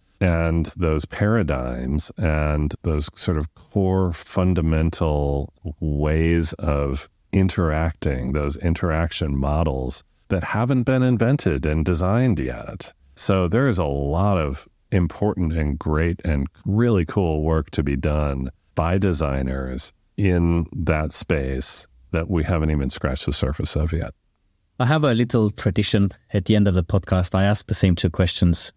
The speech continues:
Speaker 2: to all guests. And the first one is, what is one action that you think that led to your success that perhaps in one way or another separated you from some of your peers?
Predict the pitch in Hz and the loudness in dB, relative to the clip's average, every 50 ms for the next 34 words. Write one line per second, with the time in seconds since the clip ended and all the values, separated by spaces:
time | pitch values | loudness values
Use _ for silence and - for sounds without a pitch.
0 | _ _ _ - - - 85 82 82 80 80 - 82 85 82 80 85 85 85 - | _ _ _ -4 0 2 2 2 2 2 2 2 2 2 2 2 2 2 2 0
1 | - - 82 82 85 87 - - - 131 123 - - 123 113 107 104 101 101 98 | 0 0 2 2 2 2 0 0 0 0 0 0 0 2 2 2 2 2 0 -2
2 | - - _ _ _ _ 110 117 127 113 117 120 127 123 - 101 107 - - - | -4 -10 _ _ _ _ 0 2 2 2 2 2 2 2 2 0 0 0 0 0
3 | 104 98 92 92 85 - 95 85 - - 104 95 92 92 87 - - 92 87 87 | 2 2 2 2 0 -2 -4 -4 0 0 2 2 2 0 -2 -2 -2 -2 0 0
4 | 87 - - _ _ _ _ - 98 110 113 107 - - - 110 101 87 85 - | -2 -4 -8 _ _ _ _ 0 2 2 2 0 -2 -2 0 0 0 0 -2 -2
5 | 101 98 90 87 85 - - 90 - - - 92 90 - - 104 95 95 87 - | 0 0 0 0 0 0 -2 -2 -2 0 0 0 0 0 0 0 0 0 -2 -4
6 | - _ _ _ - 117 104 117 117 110 104 - - - 107 104 101 107 104 101 | -8 _ _ _ 0 0 2 2 2 0 -2 0 0 0 2 2 2 2 2 2
7 | 101 101 98 98 98 98 98 101 101 - 98 101 95 90 92 92 87 90 85 87 | 2 2 2 2 2 2 0 0 0 0 0 0 2 2 2 2 2 2 2 0
8 | 82 82 82 - _ _ _ - - - - 107 87 - - 92 87 87 90 82 | 0 -2 -4 -6 _ _ _ -8 -4 -2 0 0 0 0 0 0 0 0 0 2
9 | 85 87 82 - 87 80 - - 85 82 82 80 82 80 - - - 87 87 82 | 2 2 2 2 0 0 2 2 2 4 4 4 2 2 2 2 2 2 2 2
10 | 78 80 - - | 0 -2 -4 -6